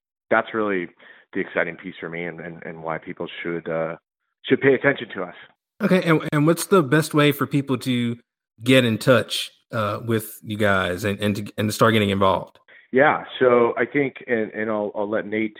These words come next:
Speaker 1: um, give a shout out here, but I, I think really, um, jumping in on the beta, uh, side of things for Catapult, and then, and obviously, um, you know, through, through normal social media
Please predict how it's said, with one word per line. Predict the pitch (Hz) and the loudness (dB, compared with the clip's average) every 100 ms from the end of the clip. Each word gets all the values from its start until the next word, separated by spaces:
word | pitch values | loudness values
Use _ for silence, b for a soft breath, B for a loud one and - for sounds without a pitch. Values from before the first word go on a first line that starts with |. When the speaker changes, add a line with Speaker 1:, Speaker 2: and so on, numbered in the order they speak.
| - | -4
Speaker 1:
um, | 98 92 87 85 90 _ - | -4 -2 -6 -10 -16 _ -10
give | 92 | -10
a | 87 | -4
shout | 104 98 | -2 0
out | 92 | -2
here, | 87 90 - | -2 -8 -6
but | 92 90 | -8 -8
I, | 92 95 95 | -8 -8 -8
I | 95 - | -8 -8
think | 104 - 90 | -10 -12 -12
really, | 95 101 107 92 82 85 | -4 -2 -2 -4 -8 -10
um, | 85 82 - | -10 -12 -12
jumping | 92 90 90 | -10 -8 -8
in | 92 92 | -8 -8
on | |
the | 90 - | -12 -10
beta, | 82 90 90 82 - B - _ - | -8 -4 -4 -4 -8 B -20 _ -8
uh, | 87 85 85 - | -6 -4 -6 -4
side | 87 82 | -2 -2
of | - | -4
things | 85 - | -10 -10
for | 82 | -10
Catapult, | - 87 95 87 85 - - | -2 0 0 -4 -6 -6 -8
and | 87 87 | -6 -4
then, | 85 85 85 82 | -4 -2 -4 -8
and | 87 85 | -10 -4
obviously, | 80 80 78 87 85 82 | -4 -6 -10 -8 -6 -6
um, | 78 80 78 82 82 _ _ _ | -6 -8 -10 -14 -16 _ _ _
you | 92 | -10
know, | 85 80 | -10 -8
through, | 92 87 - - | -6 -6 -8 -8
through | 90 85 82 _ _ _ | -4 -4 -6 _ _ _
normal | 104 95 92 87 85 82 80 B B B _ - | -8 -4 -4 -4 -2 -4 -6 B B B _ -4
social | 95 - | -4 -4
media | 85 82 82 | -6 -4 -4